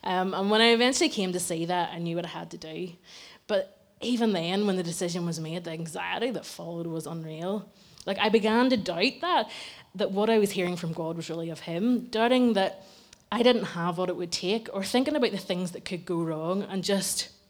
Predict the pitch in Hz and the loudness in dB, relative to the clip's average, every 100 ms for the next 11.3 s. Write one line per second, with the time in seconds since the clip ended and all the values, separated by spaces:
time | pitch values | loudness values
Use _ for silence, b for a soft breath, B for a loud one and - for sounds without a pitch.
0 | - 247 294 208 - 185 175 170 190 196 | -6 -4 0 0 0 -2 -6 -6 -4 -6
1 | 196 180 - 185 185 196 262 240 190 - | -6 -8 -8 -4 -2 2 4 4 2 0
2 | - B B B _ 202 - 214 196 202 | -6 B B B _ -8 -6 -4 -4 -4
3 | 196 175 - - - B B B B B | -4 -4 -6 -14 -16 B B B B B
4 | B B 214 233 254 294 302 220 208 202 | B B 4 10 12 12 8 6 6 6
5 | 196 190 185 - 214 226 214 196 175 175 | 4 2 0 4 4 6 4 2 2 0
6 | 180 170 170 165 165 170 175 B B B | 2 0 0 -6 -2 -2 -2 B B B
7 | 175 190 175 - 175 170 185 190 180 165 | -2 2 2 0 -4 -2 0 0 0 -2
8 | 165 165 165 160 - 156 170 - - - | -4 -4 -6 -6 -6 -8 -10 -12 -18 -20
9 | - 165 160 - - 180 175 160 170 170 | -18 -12 -10 -10 -6 -6 -6 -10 -10 -10
10 | - - _ _ 165 170 165 - 190 208 | -12 -18 _ _ -18 -10 -10 -8 -4 -2
11 | 202 190 | -2 -4